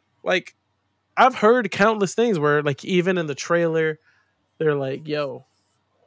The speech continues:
they're giving a lot of hints that this i-, is a s-, is connected to X-Men, or we're introducing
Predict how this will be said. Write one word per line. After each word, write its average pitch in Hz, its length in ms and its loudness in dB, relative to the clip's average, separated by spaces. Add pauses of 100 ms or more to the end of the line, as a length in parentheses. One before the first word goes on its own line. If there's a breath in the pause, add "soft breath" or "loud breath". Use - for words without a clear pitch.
(160)
they're 147 160 -6
giving 147 280 -2
a 139 80 -6
lot 143 240 -4
of 143 80 -4
hints - 760 -8 (460)
that 127 180 -8 (180)
this 143 280 -8
i-, 135 160 -8
is 135 200 -8
a - 20 -10
s-, - 280 -8
is 135 640 -6
connected 135 480 -8
to 120 140 -10
X-Men, 127 480 -14 (320 loud breath)
or 147 200 2
we're 127 180 -4
introducing 127 880 -8